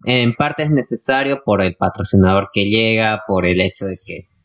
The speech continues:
por ejemplo, Renault para darle más paso al Alpine, que es su, su marca, eh, en este caso Force India para poder salvar la misma,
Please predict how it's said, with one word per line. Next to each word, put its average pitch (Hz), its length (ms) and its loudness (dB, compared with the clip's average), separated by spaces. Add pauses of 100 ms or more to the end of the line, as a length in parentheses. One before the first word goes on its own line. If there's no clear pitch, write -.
por 127 100 0
ejemplo, 135 240 2
Renault 135 500 0
para 123 240 0
darle 117 340 0
más 110 260 2
paso 113 280 -2
al 101 120 0
Alpine, 117 280 2
que 110 100 0
es 95 120 -2
su, 98 140 -2
su 95 200 -6
marca, 113 760 0 (680)
eh, 98 560 2 (140)
en 110 300 0
este 113 240 -2
caso 113 240 0
Force 113 240 0
India 113 240 4
para 98 260 -2
poder 98 240 2
salvar 101 420 -2
la 92 200 0
misma, 95 420 2